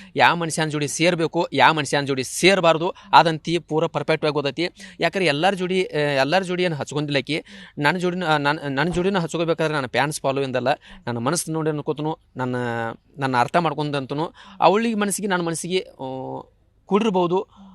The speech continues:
ಅಂತ ಅನ್ಕೋತನು. ಯಾಕಂದ್ರೆ ಅವ್ರ ಫ್ಯಾನ್ಸ್ ನನ್ನ ಫ್ಯಾನ್ಸ್‌ಕ, ಯಾಕಂದ್ರೆ ನನ್ನ ಫ್ಯಾನ್ಸ್ ಅವಳಿಗೆ ಸಪೋರ್ಟ್ ಮಾಡ್ಬೋದು, ಅವಳ ಫ್ಯಾನ್ಸ್ ನನಗೆ ಸಪೋರ್ಟ್ ಮಾಡ್ಬೋದು. ಅದು ವ್ಯಕ್ತಿ-, ಅದು ನ-, ಪ್ರಶ್ನೆ ಬರಂಗಿಲ್ಲ ಇಲ್ಲಿ. ಯಾಕಂದ್ರೆ ಎಷ್ಟಾದ್ರೂ ಪ್ರಸ್-,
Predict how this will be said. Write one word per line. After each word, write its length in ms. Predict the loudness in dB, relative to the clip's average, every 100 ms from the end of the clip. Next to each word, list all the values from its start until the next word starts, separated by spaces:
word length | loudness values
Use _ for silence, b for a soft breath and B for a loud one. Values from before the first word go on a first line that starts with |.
| -8
ಅಂತ 140 | -2 0
ಅನ್ಕೋತನು. 400 | 0 -2 -2 -2
ಯಾಕಂದ್ರೆ 340 | 0 2 2
ಅವ್ರ 160 | 2 2
ಫ್ಯಾನ್ಸ್ 520 | -2 -2 0 0 0
ನನ್ನ 160 | -2 -2
ಫ್ಯಾನ್ಸ್‌ಕ, 400 | -2 -2 -2 0 0 0
ಯಾಕಂದ್ರೆ 760 | 0 0 0 0 2 2 -2 -4 -8 -10
ನನ್ನ 180 | -8 0
ಫ್ಯಾನ್ಸ್ 280 | 2 2
ಅವಳಿಗೆ 200 | 2 2
ಸಪೋರ್ಟ್ 220 | 0 -2 -2
ಮಾಡ್ಬೋದು, 260 | -2 0
ಅವಳ 180 | 0 2
ಫ್ಯಾನ್ಸ್ 280 | 0 0 0
ನನಗೆ 120 | -4
ಸಪೋರ್ಟ್ 280 | -4 -6 -6
ಮಾಡ್ಬೋದು. 260 | -4 -4
ಅದು 200 | -4 -4
ವ್ಯಕ್ತಿ-, 260 | -6 -8 0
ಅದು 200 | 0 0
ನ-, 180 | -8 -10
ಪ್ರಶ್ನೆ 320 | -10 -10 -6 -4
ಬರಂಗಿಲ್ಲ 300 | -2 -4 -8
ಇಲ್ಲಿ. 220 | -6 -8 B B
ಯಾಕಂದ್ರೆ 240 | -4 -2 -4
ಎಷ್ಟಾದ್ರೂ 480 | 0 2 4 2 -2
ಪ್ರಸ್-, 480 | -8 -8 -12 -20